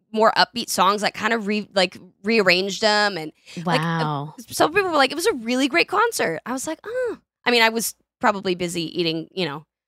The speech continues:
Speaker 1: key lime pie in the tub, but
Speaker 2: Yeah, we, <laughs> we were asleep probably, but
Speaker 1: Right,
Speaker 2: good,
Speaker 1: yeah.
Speaker 2: good for him for having the energy to, to do a
Speaker 1: Uh,
Speaker 2: full
Speaker 1: that's
Speaker 2: day
Speaker 1: what
Speaker 2: of a
Speaker 1: I said.
Speaker 2: con and then a concert. Wow.
Speaker 1: You know what? And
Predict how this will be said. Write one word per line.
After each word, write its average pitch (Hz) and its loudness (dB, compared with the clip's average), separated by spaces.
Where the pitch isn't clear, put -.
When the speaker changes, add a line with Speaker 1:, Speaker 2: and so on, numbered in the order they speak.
Speaker 1:
key 233 0
lime 175 4
pie 175 2
in 165 0
the 160 -4
tub, 165 2
but 180 4
Speaker 2:
Yeah, 180 6
we, 190 6
<laughs> - -16
we 254 4
were 262 8
asleep 180 2
probably, 160 -2
but - -2
Speaker 1:
Right, 247 6
Speaker 2:
good, 254 6
Speaker 1:
yeah. 180 4
Speaker 2:
good - 0
for 247 0
him 269 4
for 214 -2
having 226 4
the 190 0
energy 190 2
to, 160 -4
to - -8
do 208 0
a 202 2
Speaker 1:
Uh, - 0
Speaker 2:
full - 6
Speaker 1:
that's - 6
Speaker 2:
day 240 6
Speaker 1:
what - 8
Speaker 2:
of 403 6
a - 6
Speaker 1:
I 480 6
said. 466 2
Speaker 2:
con 277 6
and 202 -2
then 180 0
a 151 -2
concert. 196 -4
Wow. 233 -4
Speaker 1:
You 262 2
know 254 4
what? 277 4
And 220 0